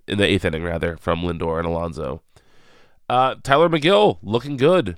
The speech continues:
not quite looking the way he did at the end of, uh, at the beginning of last season, rather, when his velocity was up and he was throwing much harder.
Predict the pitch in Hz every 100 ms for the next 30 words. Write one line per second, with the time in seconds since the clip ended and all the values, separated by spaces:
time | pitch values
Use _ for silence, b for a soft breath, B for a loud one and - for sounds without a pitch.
0 | - 95 127 156 - 156 160 147 151 165
1 | 160 151 156 147 139 151 156 143 - 123
2 | - 120 127 - 82 117 117 107 - -
3 | 95 110 107 98 120 123 104 95 90 95
4 | 92 92 90 92 - B B - 95 90
5 | 95 101 101 101 95 95 92 95 90 -
6 | 95 92 90 - 98 92 90